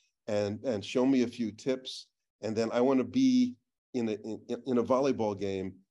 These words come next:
with Aaron, knowing that there's no way I wanna be Aaron, Aaron Wexler." So that's a goal that's achievable. And there's a guy here in the, on the island in Hadrin who,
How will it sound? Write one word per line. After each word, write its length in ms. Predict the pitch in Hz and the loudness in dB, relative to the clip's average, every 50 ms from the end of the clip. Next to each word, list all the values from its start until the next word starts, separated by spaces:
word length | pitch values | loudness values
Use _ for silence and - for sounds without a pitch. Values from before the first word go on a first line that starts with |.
| _ _ - | _ _ -6
with 220 | 101 120 117 117 - | -4 -4 -4 -4 -6
Aaron, 420 | 107 110 107 101 92 95 117 156 175 | -4 -2 -2 -2 -2 -2 -4 -4 -2
knowing 480 | 175 160 147 131 123 113 110 110 101 95 | 0 0 2 2 2 2 0 0 -2 -2
that 260 | 101 101 95 90 - - _ - | -2 -4 -4 -6 -8 -12 _ -18
there's 140 | 104 - 123 | -12 -8 -6
no 180 | 107 95 143 | -4 -4 -4
way 220 | - 110 107 101 95 | -4 -4 -4 -6 -6
I 40 | 92 | -6
wanna 160 | 98 95 90 - - | -8 -10 -12 -12 -16
be 100 | 95 - 95 | -12 -6 -4
Aaron, 180 | 98 98 92 95 | -2 -2 -2 -2
Aaron 260 | 107 104 98 95 90 87 | -4 -2 -2 -2 -2 -2
Wexler." 460 | 98 113 117 117 - - 87 82 - _ _ _ _ _ _ _ _ | -2 -4 -4 -6 -8 -12 -14 -14 -16 _ _ _ _ _ _ _ _
So 640 | - - - - 160 147 139 147 180 208 214 208 - _ _ _ _ _ _ _ _ _ _ _ _ | -12 -10 -4 0 2 4 4 6 4 4 2 0 -4 _ _ _ _ _ _ _ _ _ _ _ _
that's 320 | 117 104 147 180 190 - 196 | -4 -2 -2 -2 0 0 -2
a 40 | 165 | 0
goal 380 | 147 135 147 147 151 151 147 | 2 4 4 6 6 4 2
that's 260 | 127 143 131 131 - | 2 0 -2 -2 -2
achievable. 840 | 127 110 - - 202 220 190 160 127 101 104 107 107 139 156 156 - _ _ _ _ _ _ _ - | -6 -8 -8 -8 -6 -4 -2 -2 -2 0 0 -2 -2 -2 -2 -6 -10 _ _ _ _ _ _ _ -4
And 240 | 123 117 120 120 123 | -2 0 2 2 2
there's 160 | 123 123 120 | 0 0 0
a 60 | 117 | 0
guy 220 | 123 127 127 127 | 2 2 2 2
here 240 | 123 127 139 127 120 | 2 0 0 2 2
in 80 | 120 117 | 2 2
the, 120 | 120 127 123 | 0 0 -2
on 160 | 120 117 110 113 | -2 -4 -4 -2
the 120 | 113 104 | -4 -2
island 380 | 117 143 175 160 120 98 98 98 | -2 -2 0 0 -2 -2 -2 -4
in 100 | 98 98 | -6 -6
Hadrin 580 | 107 110 104 98 107 139 175 156 113 90 95 101 | -6 -6 -6 -4 -4 -2 -2 -2 -2 -4 -4 -6
who, 140 | 110 104 98 | -6 -6 -6